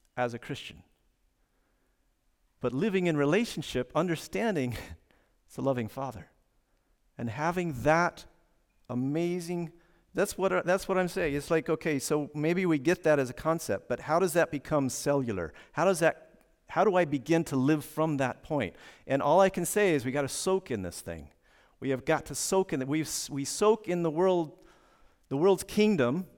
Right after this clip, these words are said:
all week long. We, we listen to the news. We, you know, hear what other people say. We hear people's opinions. We soak in the world all week long,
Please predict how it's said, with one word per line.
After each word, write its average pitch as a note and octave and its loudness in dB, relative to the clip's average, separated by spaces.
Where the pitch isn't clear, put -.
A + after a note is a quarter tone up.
all G3 4
week G3+ 6
long. F#3 6
We, A#2 -2
we C3 -2
listen D3+ 0
to C#3+ 4
the C#3+ 0
news. G3+ 4
We, C3 -2
you C#3+ -2
know, B2+ 4
hear D#3+ 0
what D#3 4
other D3+ 6
people D3+ -6
say. G#3 2
We E3+ 4
hear D3 2
people's C#3+ -6
opinions. A3 0
We D3+ 0
soak A3+ 4
in F#3+ 0
the F3+ 0
world F#3 4
all F3+ 0
week F3 2
long, F#3+ 4